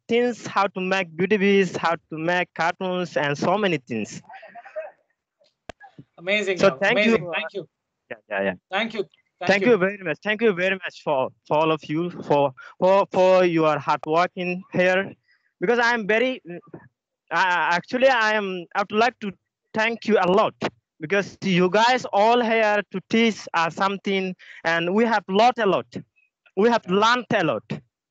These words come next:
Speaker 2: Sure, sure, yeah. I think you can thank me when you start earning your money, you know, uh, doing these things. Because there are a lot of people who are teaching, you know,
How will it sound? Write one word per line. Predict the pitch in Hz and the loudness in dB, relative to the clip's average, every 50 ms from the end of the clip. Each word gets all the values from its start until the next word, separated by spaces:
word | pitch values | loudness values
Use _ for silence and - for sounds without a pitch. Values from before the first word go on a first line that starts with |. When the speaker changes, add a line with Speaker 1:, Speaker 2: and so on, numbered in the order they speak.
| _ _ _ _ _ _ _ _ _ _ | _ _ _ _ _ _ _ _ _ _
Speaker 2:
Sure, | - - - 185 190 185 160 160 | -20 -8 -2 2 2 2 2 0
sure, | - - - 233 247 | -6 -6 -2 -2 0
yeah. | 226 196 165 135 117 - _ | 2 2 0 0 -4 -8 _
I | - 156 | -12 -10
think | 156 208 202 | -8 -6 -6
you | 190 208 | -4 -4
can | 208 220 208 180 | -2 -4 -4 0
thank | 160 202 208 226 214 - | 0 2 2 0 0 -4
me | 247 240 | -4 -4
when | 233 220 208 | -2 -2 -4
you | 208 | -4
start | 208 202 208 208 208 196 | -2 0 0 2 4 4
earning | 202 208 202 208 208 | 4 4 4 2 2
your | 196 190 180 | 2 2 2
money, | 160 165 165 175 160 127 120 - _ - | 0 -2 -6 -6 -8 -10 -12 -16 _ -12
you | 156 | -8
know, | 170 175 170 151 - - | -6 -4 -4 -6 -6 -10
uh, | - - 147 143 | -10 -10 -10 -8
doing | 143 147 180 190 190 185 165 | -2 2 4 4 4 4 0
these | 165 165 156 | -4 -6 -6
things. | 160 151 123 - - - _ _ _ _ _ _ _ _ _ | -8 -12 -14 -14 -18 -20 _ _ _ _ _ _ _ _ _
Because | 160 185 175 214 208 | -6 -2 -2 0 2
there | 196 220 214 | 4 4 4
are | 220 | 6
a | 196 | 6
lot | 196 220 226 | 4 4 4
of | 247 240 - | 2 -2 -2
people | 233 226 226 233 240 | -6 -8 -8 -6 -6
who | 214 196 | -2 0
are | 214 214 180 | 0 0 0
teaching, | 156 156 202 202 160 208 220 214 214 208 | 0 -4 -8 -8 -8 -10 -12 -12 -14 -14
you | 202 202 | -10 -6
know, | 196 202 196 180 | -4 -4 -4 -4